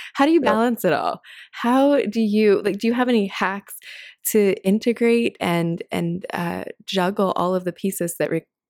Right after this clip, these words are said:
Speaker 1: are required for living a healthy, happy life?
Speaker 2: Yeah, get help. Don't
Speaker 1: <laughs>
Speaker 2: focus. Don't focus on B S. Like, like, focus on creativity. You know, if, if there's anything that you could do, if there's anything that someone else could do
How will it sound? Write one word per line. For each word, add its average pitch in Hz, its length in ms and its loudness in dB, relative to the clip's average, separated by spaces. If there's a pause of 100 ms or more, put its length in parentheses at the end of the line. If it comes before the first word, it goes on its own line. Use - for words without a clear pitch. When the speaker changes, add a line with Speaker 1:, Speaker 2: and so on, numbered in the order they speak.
(120)
Speaker 1:
are 170 120 -2
required 165 580 -2
for 180 120 -4
living 180 260 -2
a 180 40 -2
healthy, 175 460 -2
happy 175 300 -4
life? 196 340 -2 (480)
Speaker 2:
Yeah, 120 140 4
get 107 220 2
help. 110 280 2 (340)
Don't 107 160 2
Speaker 1:
<laughs> 262 40 -4
Speaker 2:
focus. 220 340 -2 (340)
Don't 101 260 0
focus 104 300 0
on 90 160 2
B 92 160 6
S. - 440 2
Like, 82 280 2
like, 82 240 2 (320)
focus 101 320 0
on 90 140 -2
creativity. 82 560 0 (500)
You 87 80 4
know, 87 80 6
if, 85 220 -2
if - 260 2
there's 92 180 2
anything 107 440 2
that 87 140 -2
you 95 600 4 (440)
could 85 260 0
do, 92 320 6
if 90 140 0
there's 139 260 2
anything 143 300 2
that 104 120 2
someone 107 340 0 (100)
else 92 240 0 (100)
could 90 180 0
do 92 460 4